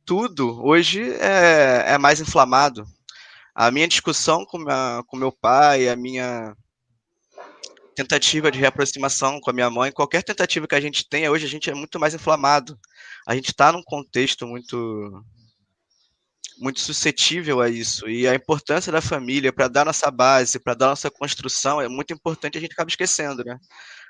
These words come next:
A gente acaba sempre batendo primeiro até na família do que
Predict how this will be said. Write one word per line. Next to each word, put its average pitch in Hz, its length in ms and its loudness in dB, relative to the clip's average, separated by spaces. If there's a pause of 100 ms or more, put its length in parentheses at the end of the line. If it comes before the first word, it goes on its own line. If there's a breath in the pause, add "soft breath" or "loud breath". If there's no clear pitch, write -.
(120 loud breath)
A 113 120 0
gente 123 180 2
acaba 143 260 2
sempre 156 340 -6
batendo 170 560 0
primeiro 147 380 0
até 139 180 0
na 139 120 2
família 151 500 0
do 165 160 -2
que 147 680 -4